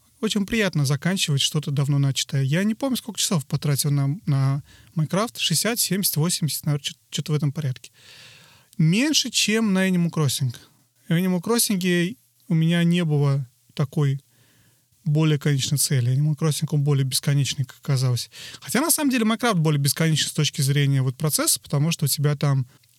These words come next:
если в Animal Crossing хотя бы есть количество вещей, которые ты можешь в теории все купить,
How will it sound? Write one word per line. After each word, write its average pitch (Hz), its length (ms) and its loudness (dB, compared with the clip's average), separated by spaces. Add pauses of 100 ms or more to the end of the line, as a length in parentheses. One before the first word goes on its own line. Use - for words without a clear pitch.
(180)
если 147 220 0
в - 20 4
Animal 160 180 2
Crossing 160 180 -4
хотя 165 200 0
бы 151 100 2
есть 151 220 2
количество 156 400 0
вещей, 147 400 2
которые 170 320 -2
ты 156 80 -2
можешь 143 220 2
в - 20 -4
теории 160 380 4
все - 200 0
купить, - 540 -2